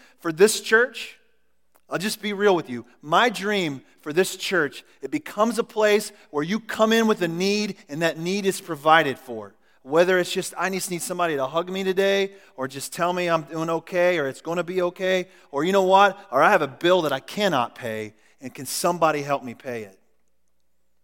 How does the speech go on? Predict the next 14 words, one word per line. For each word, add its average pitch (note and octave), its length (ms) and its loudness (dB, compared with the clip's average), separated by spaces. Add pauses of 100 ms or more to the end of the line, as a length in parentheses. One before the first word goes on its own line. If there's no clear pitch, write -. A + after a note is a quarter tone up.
(1000)
That's E3+ 480 2 (800)
the - 80 -20
church. - 600 -18 (1700)
And A2+ 100 -20
if A2+ 120 -20
you F3+ 160 -10
feel G3+ 260 -4
like, B2+ 240 -4
"You C#3+ 80 -10
know C#3 60 -4
what, D3 320 -4
I, D3+ 260 -6
I C#3+ 140 -10
cannot, D#3+ 440 -8